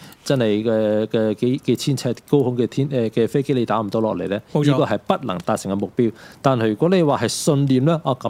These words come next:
Speaker 1: 啊唔同。
Speaker 2: 但係問題，個信念你係唔可以 depends on 中共呢一個極權主義嘅組織嚟到去有你自己嘅信念㗎嘛。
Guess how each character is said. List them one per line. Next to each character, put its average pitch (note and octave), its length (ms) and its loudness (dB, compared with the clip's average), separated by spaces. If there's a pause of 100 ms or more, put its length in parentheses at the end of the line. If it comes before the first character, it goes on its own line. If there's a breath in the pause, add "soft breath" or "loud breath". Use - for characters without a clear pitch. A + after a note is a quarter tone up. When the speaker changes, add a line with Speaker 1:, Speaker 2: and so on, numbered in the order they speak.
Speaker 1:
啊 A#2 60 0
唔 G2+ 80 -6 (100)
同。 - 140 -12 (120)
Speaker 2:
但 A3 140 6
係 A#3 40 4
問 A#3 180 4
題， F#3 100 6
個 A3+ 100 4
信 A#3+ 260 4
念 G3+ 120 6
你 G3+ 60 4
係 G#3 240 4
唔 C#3+ 80 0 (120)
可 A#3 60 4
以 B3+ 140 4 (120)
depends G#3+ 680 2 (160)
on E3+ 80 2
中 A#3 320 4
共 E3+ 200 2
呢 G3 60 6
一 A#3+ 140 4
個 F#3+ 140 2
極 D#3 200 -2 (120)
權 C#3 240 0
主 D#3+ 120 0
義 F3+ 420 4
嘅 E3+ 40 2
組 E3+ 260 2
織 G#3 160 4 (500 loud breath)
嚟 D#3 200 4
到 G3 180 6 (120)
去 F#3+ 100 6
有 F3 160 4
你 F3+ 120 4
自 E3 120 -2
己 G3+ 100 4
嘅 G#3 80 4
信 F3 240 2
念 D3 180 2
㗎 E3 120 4
嘛。 D#3 260 0